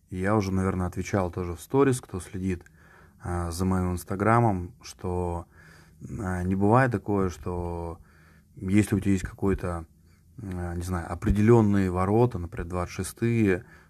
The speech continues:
то вы будете отличным продавцом, да, или у вас есть, э, я не знаю, там, канал пятьдесят девять шесть, вы будете многодетной матерью или многодетным отцом.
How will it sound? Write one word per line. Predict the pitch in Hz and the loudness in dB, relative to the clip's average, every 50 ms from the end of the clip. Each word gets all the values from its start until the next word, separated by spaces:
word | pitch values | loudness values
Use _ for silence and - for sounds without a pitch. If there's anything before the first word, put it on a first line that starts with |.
| _ - | _ -10
то | 98 90 | -4 0
вы | 98 107 | 0 2
будете | 107 107 104 101 98 98 | 4 4 4 4 4 0
отличным | 92 - - 101 98 - - 90 87 | -2 0 0 0 0 2 0 0 0
продавцом, | - 92 85 90 85 - - - - 82 80 78 - - - _ _ - - - _ _ - - | -4 -6 -6 -6 -6 -8 -8 -10 -10 -10 -10 -12 -14 -18 -20 _ _ -20 -20 -20 _ _ -10 -6
да, | 90 90 90 90 87 | -2 -2 -2 -2 -4
или | - - 87 85 87 | -4 -6 -4 -4 -2
у | 85 | 0
вас | 87 98 107 104 - - | 2 4 4 4 2 0
есть, | - 95 95 98 95 90 - - - - - - | 0 2 2 2 2 0 -2 -8 -18 -18 -10 -6
э, | 90 87 87 85 82 80 78 - _ - _ _ - - _ _ _ _ - - - | -4 -4 -2 -4 -4 -6 -10 -14 _ -20 _ _ -20 -20 _ _ _ _ -20 -20 -14
я | 147 - 92 90 | -10 -6 -4 -4
не | 92 90 | -4 -4
знаю, | 87 87 87 85 82 80 76 - _ _ _ _ _ _ - - | -4 -4 -4 -6 -6 -8 -10 -14 _ _ _ _ _ _ -20 -20
там, | - - 82 - - | -20 -20 -20 -18 -8
канал | - 98 98 101 101 92 | -2 2 2 4 4 2
пятьдесят | - - 107 95 | 2 0 0 2
девять | 92 98 98 95 92 - | 4 4 4 4 2 2
шесть, | - 131 135 143 131 - - 95 | 0 2 2 2 0 -2 -4 -2
вы | 92 98 | -2 2
будете | 98 107 107 98 - - | 4 6 4 4 4 0
многодетной | 90 92 92 90 92 90 98 98 - - 90 | -2 -2 0 0 2 4 2 2 2 0 -4
матерью | 87 90 95 107 110 - 113 98 90 87 | -2 0 0 0 0 -2 -4 -4 -4 -4
или | 82 85 85 | -4 -6 -6
многодетным | 82 85 85 80 90 87 90 87 - 90 85 85 | -8 -8 -6 -6 -4 -4 -4 -4 -4 -6 -8 -8
отцом. | 82 - - - 80 76 76 | -10 -10 -12 -14 -16 -16 -18